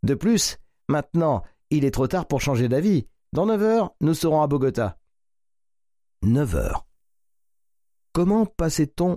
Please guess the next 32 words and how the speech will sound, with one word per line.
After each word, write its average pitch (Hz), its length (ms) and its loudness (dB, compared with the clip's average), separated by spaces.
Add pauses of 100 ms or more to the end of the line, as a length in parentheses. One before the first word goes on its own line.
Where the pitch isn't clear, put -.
neuf 139 380 0
heures 170 360 0
enfermé 139 460 0
dans 107 220 0
un 110 40 2
espace - 460 -2
confiné 143 580 2
avec 127 240 -2
un 113 120 0
groupe 151 240 -2
de 113 100 2
scientifiques ? - 760 -2 (1900)
Il 120 180 0
semblait 156 400 0
à 95 80 -2
Kevin 156 500 2
que 120 100 -2
quasiment 135 580 0
tous 190 220 0
les 180 140 4
gens 160 180 0
présents 127 340 0
ici 113 460 2 (380)
allaient 120 200 0
devoir 135 380 0
trouver 123 260 0
la 98 100 2
réponse 120 460 0
à 120 60 -2
cette 113 180 -2
question. 80 520 -2 (580)
Certains 156 440 -2